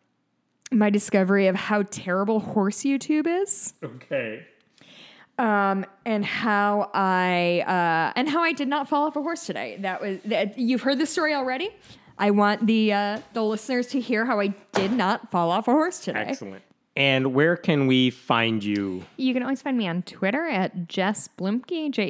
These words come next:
Speaker 1: E S S B L U E M K E. Hammett can be found at
Speaker 2: Hammett Mehta on Twitter. You can also go to patreon dot com slash friendly atheist podcast to support this show.
Speaker 1: Mm-hmm.
Speaker 2: And I don't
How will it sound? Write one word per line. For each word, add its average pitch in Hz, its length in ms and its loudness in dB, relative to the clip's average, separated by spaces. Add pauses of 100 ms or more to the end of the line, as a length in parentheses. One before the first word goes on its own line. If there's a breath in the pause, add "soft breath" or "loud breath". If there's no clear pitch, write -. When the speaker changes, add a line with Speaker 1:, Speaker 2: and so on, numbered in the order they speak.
(100)
Speaker 1:
E 175 80 -2
S - 180 -6
S 214 140 -6
B 202 180 -4
L 185 160 -2
U 190 380 -2
E 202 180 -2
M 196 300 -2
K 196 360 -4
E. 233 340 -2
Hammett 220 340 -2
can 226 100 0
be 202 80 2
found 196 340 0
at 190 380 -2
Speaker 2:
Hammett 127 400 0
Mehta 156 500 4
on 117 440 2
Twitter. 160 480 2
You 147 180 2
can 127 200 2
also 123 340 2
go 123 180 2
to 120 80 0
patreon 123 720 0
dot 117 220 0
com 117 260 0
slash 117 400 -2
friendly 123 460 -2
atheist 123 440 -2
podcast 123 580 -2
to 123 100 -6
support 117 480 -4
this 175 240 0
show. 104 520 -4
Speaker 1:
Mm-hmm. 202 680 -4
Speaker 2:
And 135 760 2
I 131 60 0
don't - 80 -8